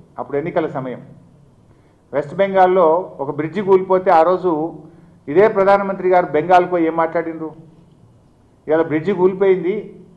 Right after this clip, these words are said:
ఆ ప్రభుత్వాన్ని పడగొట్టమని దేవుడు సిగ్నల్ ఇచ్చిండు" అని మాట్లాడిండు. మరి నేను ఇప్పుడు అడుగుతున్నా,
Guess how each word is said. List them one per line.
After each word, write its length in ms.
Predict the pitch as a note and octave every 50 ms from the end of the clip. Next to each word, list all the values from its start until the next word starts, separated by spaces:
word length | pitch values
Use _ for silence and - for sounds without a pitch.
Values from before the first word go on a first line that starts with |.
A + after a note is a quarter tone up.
| _ _ _ _ _ -
ఆ 160 | C#3+ D#3+ F3+
ప్రభుత్వాన్ని 800 | F#3 F3+ - E3+ E3 E3 G#3 G3+ G3+ G#3 G#3+ G#3+ A3 A3 G#3+ G#3
పడగొట్టమని 800 | - - F3 E3+ F#3+ G3+ F#3+ G#3+ G#3+ G#3+ G#3+ G#3 G3+ G#3 G#3 G3
దేవుడు 400 | D#3+ D#3 E3+ F#3 G3+ G#3 G3+ G3
సిగ్నల్ 400 | - - F3 D#3+ E3+ G3+ A3 G#3+
ఇచ్చిండు" 300 | G#3+ G#3 G#3 G#3 G3 F#3+
అని 120 | F#3+ F#3
మాట్లాడిండు. 420 | F3 D3+ C#3+ - - A#2+ G#2+ G2+ - - - - - - - _ _ - _ _ _ _ _ _ _ _ _ _ _ _ _ _ _ _ _ _ _ _ _ _ -
మరి 140 | E3 F#3+
నేను 140 | G3 G#3+ G#3+
ఇప్పుడు 200 | G#3 G#3 G3 F#3+
అడుగుతున్నా, 640 | F#3+ G3 G#3+ G#3 G#3+ G#3+ G3+ F3+ D#3 D#3+ F3+ F3 -